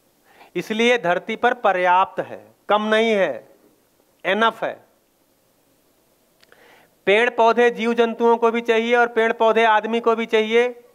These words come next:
ये भी पर्याप्त है धरती पे, कम नहीं है। जीव जंतु आदमी को चाहिए,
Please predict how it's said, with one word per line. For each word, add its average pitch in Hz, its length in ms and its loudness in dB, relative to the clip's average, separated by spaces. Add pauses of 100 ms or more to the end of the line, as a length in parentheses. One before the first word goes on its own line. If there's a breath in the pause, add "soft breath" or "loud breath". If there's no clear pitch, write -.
(220)
ये 180 160 2
भी 214 140 0
पर्याप्त 208 560 0
है 175 160 -2
धरती 143 300 -10
पे, - 140 -8
कम 180 200 0
नहीं 185 240 -2
है। 117 220 -10 (1300 soft breath)
जीव 208 280 0
जंतु 233 340 0
आदमी 220 360 0
को 233 140 0
चाहिए, 233 580 -2